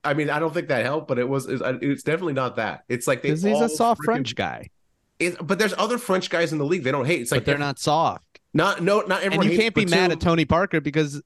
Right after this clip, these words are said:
Speaker 2: uh, I bet you they were mad at Tony Parker. And then he started, he was like, "Uh-huh, I'll show you. I'll sleep with your wife."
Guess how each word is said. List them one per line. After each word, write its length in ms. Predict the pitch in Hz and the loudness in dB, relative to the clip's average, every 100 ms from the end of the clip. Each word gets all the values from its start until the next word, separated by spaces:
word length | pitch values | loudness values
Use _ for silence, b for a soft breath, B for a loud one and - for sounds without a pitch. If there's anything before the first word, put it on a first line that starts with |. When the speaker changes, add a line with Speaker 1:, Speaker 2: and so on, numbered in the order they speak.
| - | -8
Speaker 2:
uh, 140 | 143 127 | -4 0
I 140 | 135 | 0
bet 240 | 139 190 196 | 2 2 4
you 60 | |
they 160 | 180 190 | 4 4
were 260 | 170 247 | 4 2
mad 220 | 285 175 147 | 4 2 2
at 80 | - | 0
Tony 220 | 147 139 | 0 2
Parker. 280 | 143 139 156 | 0 0 0
And 80 | |
then 80 | 143 | 0
he 80 | 151 | 0
started, 420 | - 156 147 135 | 2 2 2 0
he 120 | 123 | 0
was 100 | 120 | 0
like, 100 | 107 | 0
"Uh-huh, 400 | 90 107 123 170 139 | 0 0 2 2 2
I'll 120 | 120 | 0
show 160 | - 135 | 0 2
you. 220 | 185 151 | 4 4
I'll 100 | 110 | 2
sleep 240 | - 107 | -4 -2
with 120 | 117 | 2
your 120 | 135 139 | 4 4
wife." 440 | 175 151 135 | 4 2 -4